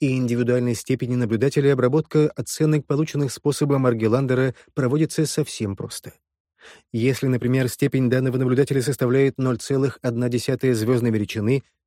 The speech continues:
звезда сравнения имеет блеск восемь целых три десятых звёздной величины, а блеск переменной звезды оценён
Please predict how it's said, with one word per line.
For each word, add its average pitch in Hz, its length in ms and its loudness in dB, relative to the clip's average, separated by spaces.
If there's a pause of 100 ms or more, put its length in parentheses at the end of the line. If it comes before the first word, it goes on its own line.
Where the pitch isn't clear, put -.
(200)
звезда 120 440 0
сравнения 143 540 0
имеет 131 320 0
блеск 117 480 -2 (120)
восемь 127 400 -2
целых 139 420 -2 (140)
три 139 160 0
десятых 117 400 -2
звёздной 110 320 0
величины, 104 500 -2 (360)
а 127 100 -2
блеск 120 340 0
переменной 131 420 0
звезды 117 460 0
оценён 123 560 0